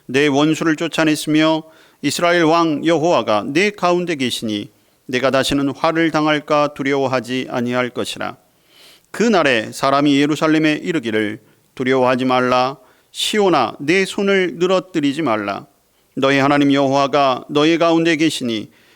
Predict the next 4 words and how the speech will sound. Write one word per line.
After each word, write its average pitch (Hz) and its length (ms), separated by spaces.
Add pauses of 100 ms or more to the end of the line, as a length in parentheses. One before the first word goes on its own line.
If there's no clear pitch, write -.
(160)
그는 196 340
구원을 208 420
베푸실 165 480
전능자이시라. 127 1040